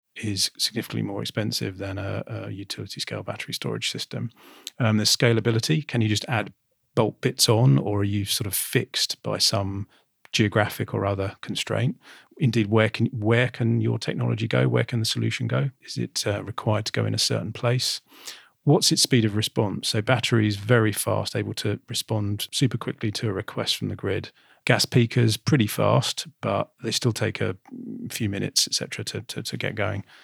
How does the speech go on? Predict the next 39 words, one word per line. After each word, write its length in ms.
There's 360
speed 300
of 160
charge 500
and 200
discharge, 720
and 160
also 440
the 160
ability 420
of 80
the 60
system 440
to, 280
to 160
go 160
through 320
multiple 420
cycles. 720
So 260
as 200
we 100
all 120
know 160
from 180
mobile 300
phones, 520
your 100
battery 340
in 60
the 80
phone 300
gets 220
less 280
and 100
less 320
effective 760
over 240
time. 380